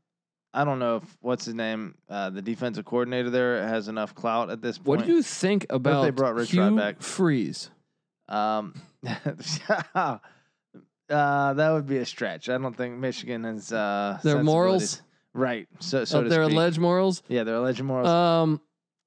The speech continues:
Speaker 2: honestly, well, let's do three choices.
Speaker 1: Which Rich Rodriguez in that podcast I sent you, uh,
Speaker 2: Yeah, I, I
Speaker 1: is saying, uh, you know,
Speaker 2: the problem's not the coaches.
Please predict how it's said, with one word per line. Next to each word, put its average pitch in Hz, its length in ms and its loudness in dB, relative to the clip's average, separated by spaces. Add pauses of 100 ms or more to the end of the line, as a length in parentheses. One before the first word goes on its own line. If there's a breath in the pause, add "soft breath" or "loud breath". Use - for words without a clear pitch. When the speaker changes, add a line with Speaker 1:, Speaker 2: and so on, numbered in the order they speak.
(140)
Speaker 2:
honestly, 170 360 2
well, 117 220 2
let's 156 240 2
do 180 220 4
three 185 180 0
choices. 220 300 0
Speaker 1:
Which 165 240 2
Rich 170 240 2
Rodriguez 165 880 2
in 135 100 -2
that 131 160 2
podcast 139 600 0
I 120 40 -2
sent 123 320 -4
you, 117 220 2
uh, 113 40 2
Speaker 2:
Yeah, 156 320 2 (100)
I, - 240 -4
I - 40 -8 (100)
Speaker 1:
is 139 200 0
saying, 139 560 0
uh, 120 580 0 (200)
you 151 120 -2
know, 113 320 0
Speaker 2:
the 139 80 0
problem's 160 400 2
not 156 320 2
the 135 100 -4
coaches. - 560 -2